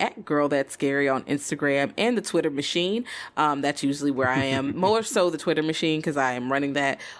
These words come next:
Speaker 1: But, yeah, pull up on us there or G R L T S pod at gmail dot com.
Speaker 2: Nice. And if people want to get a hold of me, I am at B Stole My Remote, and that's the letter B.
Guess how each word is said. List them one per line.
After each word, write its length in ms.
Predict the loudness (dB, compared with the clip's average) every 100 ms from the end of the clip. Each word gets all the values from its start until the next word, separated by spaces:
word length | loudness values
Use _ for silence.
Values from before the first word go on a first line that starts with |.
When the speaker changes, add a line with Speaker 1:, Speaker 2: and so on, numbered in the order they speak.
| -12
Speaker 1:
But, 400 | 0 2 4 2
yeah, 300 | 0 2 2
pull 280 | 0 -2 0
up 140 | 0 0
on 120 | 2
us 140 | 0
there 320 | 0 0 2
or 280 | 2 2 2
G 180 | 0 2
R 160 | 2 4
L 160 | 2
T 200 | 2 0
S 140 | 0 0
pod 280 | -2 2
at 160 | 2 0
gmail 400 | 0 0 2 2
dot 180 | 0 -2
com. 460 | -2 -4 -4 -10 -16 _ _ _ _ _ _ _
Speaker 2:
Nice. 680 | -14 -12 -8 -8 -4 -4 -4
And 140 | -4 -4
if 80 | -4
people 240 | -4 -2
want 140 | -2
to 40 | -2
get 140 | -4
a 60 | -4
hold 160 | -4
of 120 | -6 -4
me, 280 | -2 -2
I 140 | -4 -6
am 200 | -6 -8 -8
at 380 | -8 -8 -12 -12
B 220 | -10 -10
Stole 320 | -10 -6 -6
My 160 | -6 -6
Remote, 500 | -6 -6 -6 -6 -8
and 140 | -8
that's 180 | -6 -8
the 160 | -6
letter 300 | -8 -8 -8
B. 420 | -8 -10 -8 -8